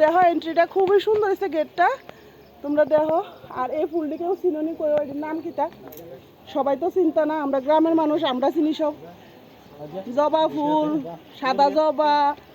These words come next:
হলুদ জবা, পাতা জবা, এটি সবটির নাম হচ্ছে জবা।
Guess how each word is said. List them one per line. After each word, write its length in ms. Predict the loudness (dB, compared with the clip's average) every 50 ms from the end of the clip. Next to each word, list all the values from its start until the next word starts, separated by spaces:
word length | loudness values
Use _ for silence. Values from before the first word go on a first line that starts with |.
| -20 -20 -20 -8 0
হলুদ 320 | 2 2 2 2 0 -2 -4 -2 2
জবা, 380 | 2 2 4 2 2 2 2 2 2 0 -2 -4 -6 -12 -20 -20 -12 -6
পাতা 280 | -4 -4 -2 0 0 2 2 4
জবা, 320 | 2 2 4 4 4 4 4 2 0 -2 -8 -18 -20 -20 -20 -20 -20 -20 -20 -14 -8 -6
এটি 120 | -4 -4 0 0
সবটির 280 | 0 0 2 2 2 2
নাম 80 | 4 4 4
হচ্ছে 180 | 4 4 2 2 4
জবা। 260 | 4 4 4 4 0